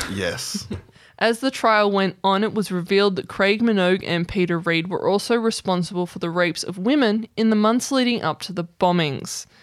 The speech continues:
Speaker 1: Now, one of the women they were accused of raping happened to be in the Russell Street building when it was bombed.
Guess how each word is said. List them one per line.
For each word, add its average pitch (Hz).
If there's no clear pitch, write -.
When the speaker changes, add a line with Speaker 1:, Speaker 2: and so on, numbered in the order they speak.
Speaker 1:
Now, 180
one 196
of 214
the 202
women 196
they 180
were 175
accused 190
of 165
raping 190
happened -
to 214
be 202
in 180
the 170
Russell 196
Street -
building 180
when 165
it 165
was 160
bombed. -